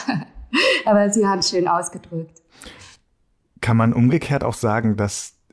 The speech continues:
Speaker 2: Ihre Arbeit auf der Bühne, die Theaterarbeit, vom Schreiben profitiert? Ändert sich was dadurch, dass Sie diese Genauigkeit des literarischen Arbeitens, also des Selberschreibens am Text, dann auch kennenlernen und über Jahre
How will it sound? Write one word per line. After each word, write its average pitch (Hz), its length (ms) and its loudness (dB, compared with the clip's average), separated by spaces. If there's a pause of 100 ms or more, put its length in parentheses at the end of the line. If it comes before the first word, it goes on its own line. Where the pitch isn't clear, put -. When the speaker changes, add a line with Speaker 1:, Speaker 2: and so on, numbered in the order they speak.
(340)
Speaker 2:
Ihre 101 240 -4
Arbeit 101 320 -2
auf 90 120 -6
der 90 120 -2
Bühne, 98 340 0
die 95 140 -2
Theaterarbeit, 110 680 -4
vom 92 180 -2
Schreiben 87 440 -4
profitiert? - 760 -8
Ändert 113 280 2
sich - 200 -6
was - 180 -6
dadurch, 131 500 -4
dass 120 260 -2
Sie 120 280 0 (400)
diese 107 280 2
Genauigkeit 110 880 0
des - 160 -6
literarischen 104 680 -2
Arbeitens, 92 640 -2
also 98 180 0
des 87 180 0
Selberschreibens 139 840 0
am 135 200 0
Text, - 580 -8
dann 127 200 2
auch - 540 -4
kennenlernen 120 680 2
und 101 320 0 (680)
über 110 440 2
Jahre 113 1040 0